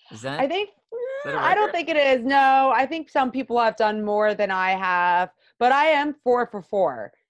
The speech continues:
Speaker 2: And so I think, you know, that I definitely have a, I have a one hundred percent completion rate. Uh, so I think maybe, you know, that might be, like, a, a smaller club, but I mean, anybody who shows up to that race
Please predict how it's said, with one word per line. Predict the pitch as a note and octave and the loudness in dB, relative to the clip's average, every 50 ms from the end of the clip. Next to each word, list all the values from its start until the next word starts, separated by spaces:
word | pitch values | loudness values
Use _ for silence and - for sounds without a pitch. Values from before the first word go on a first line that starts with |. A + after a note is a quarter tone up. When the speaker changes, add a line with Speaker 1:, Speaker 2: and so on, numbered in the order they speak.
| _ _ _ - | _ _ _ -6
Speaker 2:
And | F#3+ F#3 F#3 F3+ F3 F3 F3 F3 E3+ E3+ E3+ F3 E3+ - | -4 -4 -2 -2 -2 -2 -2 -4 -4 -6 -8 -10 -14 -14
so | _ - F#3 F3 F3 E3 | _ -6 -4 -2 -2 -2
I | - F#3 F3+ | -4 -6 -6
think, | - G#3 G#3+ A3 G#3 - _ | -6 -8 -8 -8 -10 -14 _
you | - G3+ | -14 -10
know, | F3+ F3+ E3+ D#3+ D#3+ C#3+ _ _ _ _ _ _ _ _ _ _ _ _ | -8 -8 -8 -8 -10 -14 _ _ _ _ _ _ _ _ _ _ _ _
that | - G3 | -2 0
I | G3 G3+ G#3 G3+ G3+ G#3+ | 0 2 2 0 0 0
definitely | - G#3+ G3+ G3+ A#3 A3+ | -2 -2 -2 0 0 0
have | G#3+ F3+ | 0 2
a, | G3 G3 - - | 0 0 0 0
I | |
have | F#3+ F#3+ | 0 0
a | G#3 G#3+ | -2 -2
one | G#3 G#3 G#3 | -2 -2 -2
hundred | A3 A3 G#3 A#3+ - | -4 -6 -8 -8 -10
percent | - F#3 - - G3+ F#3 - - | -10 -14 -6 -4 -6 -6 -6 -10
completion | - E3 D#3+ - A3+ G#3+ F#3 - - - | -18 -20 -10 -8 -8 -8 -8 -12 -14 -12
rate. | D3+ E3+ E3+ E3 D#3+ D#3 - - _ _ _ _ _ _ _ _ _ - - | -10 -8 -6 -4 -6 -6 -8 -12 _ _ _ _ _ _ _ _ _ -10 -6
Uh, | E3+ E3+ D#3+ D#3 D#3+ D#3+ D#3+ D3 - - - | -4 -2 -2 -2 -2 -4 -4 -6 -8 -14 -20
so | - _ - F#3 F3 F3 | -14 _ -2 -2 0 0
I | E3+ E3 | -2 -2
think | - A#3 A#3 F#3 F3+ - | -4 -6 -6 -6 -10 -8
maybe, | G3 G3+ G3+ F3+ G3 F#3+ F3 - | -6 -6 -6 -6 -8 -10 -10 -12
you | G3+ G#3 | -12 -6
know, | F#3+ E3 D#3 | -4 -4 -2
that | D#3 G3 F#3+ G3+ F#3+ | 0 2 2 2 0
might | F3+ G3 F#3 F3+ _ | -2 -6 -10 -10 _
be, | E3+ E3+ D#3+ | -12 -8 -8
like, | E3 D#3 D#3 - | -8 -8 -8 -8
a, | D3+ D3+ D3+ D3+ D#3 C#3+ _ _ _ _ _ - | -8 -8 -8 -8 -10 -12 _ _ _ _ _ -20
a | D#3+ D3+ _ _ | -20 -20 _ _
smaller | _ _ G3+ F3+ E3+ E3 D#3 D#3 - _ | _ _ -4 -2 -2 -2 -4 -6 -6 _
club, | F3+ E3 D#3 D3+ D3+ D3+ _ _ - | -4 -4 -2 -4 -6 -10 _ _ -6
but | E3+ E3 D#3+ C#3+ - - - | -4 -4 -4 -6 -8 -4 -2
I | G#3+ A#3 | -2 0
mean, | B3+ B3+ | 0 0
anybody | C4 C4+ D4+ E4+ D#4+ D4 B3 - | 0 0 0 0 0 -2 0 -2
who | A#3 G3+ | -4 -4
shows | - - A3 G#3 G3 | -2 -2 -2 0 0
up | G3+ F3+ - - | -2 -2 -2 -4
to | - | -4
that | F#3 F#3 E3+ D#3+ | -2 -2 -2 -2
race | B2+ E3+ F3 F3 E3+ D#3+ E3 _ _ | -2 -4 -4 -4 -4 -6 -8 _ _